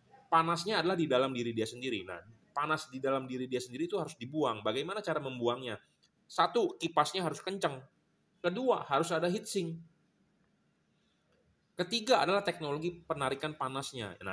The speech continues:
ini teknologi menggunakan double cooper P C B. Ya, jadi ini sudah sangat maju. Makanya kenapa kita mempromosikan terus-terus led ini, eh, teknologi pendinginannya mantap, ya. Teknologi pendinginannya mantap dan led ini awet,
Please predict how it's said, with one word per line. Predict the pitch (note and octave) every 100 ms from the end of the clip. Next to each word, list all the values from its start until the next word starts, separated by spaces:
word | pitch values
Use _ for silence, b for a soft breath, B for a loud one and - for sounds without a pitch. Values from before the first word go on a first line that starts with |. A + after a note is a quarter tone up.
| F#2+
ini | A#2+
teknologi | E3 - B2+ A#2 A2 D3+
menggunakan | B2 G#2 G#2 B2+
double | G2+ F2+ G2
cooper | - - -
P | -
C | G2 G2+ F#2+
B. | F2 - _ _ _ _ _ -
Ya, | G2+
jadi | F#2+ G#2 E3
ini | D#3
sudah | E3+ B2 A2+
sangat | G#2+ G#2+ G#2
maju. | G#2 A2+ G2 F2
Makanya | G#2+ C#3
kenapa | G#2+ F#2+ A#2
kita | - A2 C#3 - - _ G#2+
mempromosikan | G2+ G#2 G#2 G2+ A2+ A2
terus-terus | G#2 G#2 - C#3+ -
led | G2+ -
ini, | G#2+ C3+ D3 b b b b _ _ _ -
eh, | A2+
teknologi | A2 C3 C3+ C3 C3
pendinginannya | C3 B2+ B2+ B2+ B2+ C#3+
mantap, | C3+ A#2+ G#2 F2 _ _ -
ya. | G2+ G#2+ - _ _ _ _ _
Teknologi | A#2+ A#2 B2+ B2+
pendinginannya | C3 B2 B2 B2 C#3
mantap | C3 A#2 D3 - A2
dan | B2+ C#3
led | A#2+ A#2
ini | A#2+ C3
awet, | G#2 A2+ C3+